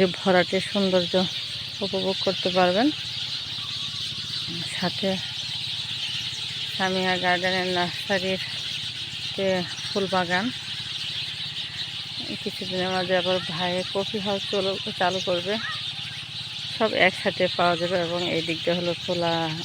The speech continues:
আকাশের নিচে। ধন্যবাদ সবাইকে, ভালো থাকবেন, সবাই বেড়াতে আসবেন। আমাদের ভিডিওগুলো যদি ভালো লেগে থাকে, তাহলে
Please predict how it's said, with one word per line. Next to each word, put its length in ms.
আকাশের 540
নিচে। 260
ধন্যবাদ 320
সবাইকে, 360
ভালো 160
থাকবেন, 320
সবাই 280
বেড়াতে 300
আসবেন। 340
আমাদের 300
ভিডিওগুলো 500
যদি 280
ভালো 180
লেগে 220
থাকে, 160
তাহলে 200